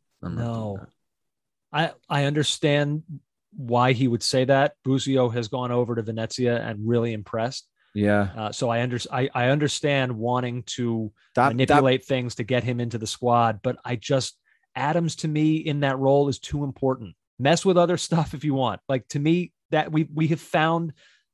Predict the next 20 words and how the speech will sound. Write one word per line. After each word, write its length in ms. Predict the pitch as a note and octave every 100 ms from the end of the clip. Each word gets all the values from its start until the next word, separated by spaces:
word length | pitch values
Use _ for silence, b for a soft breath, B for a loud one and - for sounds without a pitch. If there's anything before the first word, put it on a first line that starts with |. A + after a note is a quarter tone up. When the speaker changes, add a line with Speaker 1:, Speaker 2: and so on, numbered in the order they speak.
| _ _ F3+
Speaker 2:
like, 240 | E3 A#2
do 140 | D#3+
you 100 | G#3+
know 120 | C4 A3+
how 180 | A#3 A3+
vital 400 | F3 G3 G3+ E3
that 260 | F3 F3+ -
is 320 | E3 E3+ F3 -
to 100 | C#3
have 240 | D3+ E3
a 60 | D3
guy 280 | D3+ D#3
who 140 | D#3 D#3
can 220 | D#3+ C#3
do 240 | A2 E3
that 240 | D#3+ D#3 C#3
work 260 | D3 D#3
in 80 | D3+
defensive 420 | B2+ - C#3+ D#3
midfield? 580 | B2+ C3 - B2+ C3 C#3+